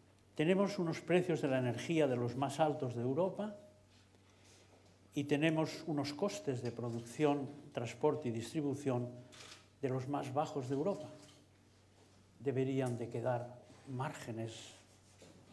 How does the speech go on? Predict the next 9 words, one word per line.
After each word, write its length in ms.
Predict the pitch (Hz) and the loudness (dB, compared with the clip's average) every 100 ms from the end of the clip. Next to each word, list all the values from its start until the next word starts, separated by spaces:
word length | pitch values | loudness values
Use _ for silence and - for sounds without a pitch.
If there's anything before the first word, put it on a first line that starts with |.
| - - - - | -20 -20 -20 -14
suficientes, 840 | - 123 120 220 196 - - - | -10 -6 -2 -2 -2 -6 -12 -12
crecientes. 640 | - 117 - 226 - - - - - - - - - - - - - - - | -10 -6 -2 -2 -4 -12 -18 -20 -20 -20 -20 -20 -20 -20 -20 -20 -20 -6 4
Pero 240 | 185 196 | 8 8
resulta 440 | 190 226 226 208 | 8 6 6 6
que 100 | 190 | 4
generamos 560 | 170 180 160 165 165 151 | 4 4 6 6 4 2
un 140 | 147 | 0
déficit 500 | 135 160 - 110 113 120 | 4 4 2 -2 0 0
anual 480 | 117 120 120 120 | 0 0 0 -2